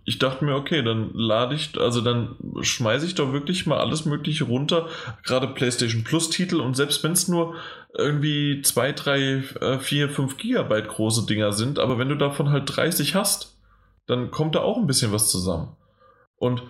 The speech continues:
dann hab ich dann Stück für Stück und auf einmal, ja, äh, waren's dann halt wirklich sechshundert Gigabyte, die weg waren. Und dann dachte ich, hui,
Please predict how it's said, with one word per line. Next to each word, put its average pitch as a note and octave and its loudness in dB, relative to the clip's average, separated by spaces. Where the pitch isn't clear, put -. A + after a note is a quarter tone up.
dann A#2+ 0
hab C#3 0
ich D3+ -2
dann D3 0
Stück D#3+ -2
für C#3 0
Stück F3 0
und G#3+ 0
auf F#3 0
einmal, F3 0
ja, F#3 0
äh, C#3+ 0
waren's B2+ 0
dann D#3 2
halt D3+ 2
wirklich D3 -2
sechshundert C3 0
Gigabyte, D#3+ 2
die B2+ 0
weg - -4
waren. G2+ 0
Und G#2 -4
dann A2 0
dachte A#2 -2
ich, - -4
hui, C#4+ -2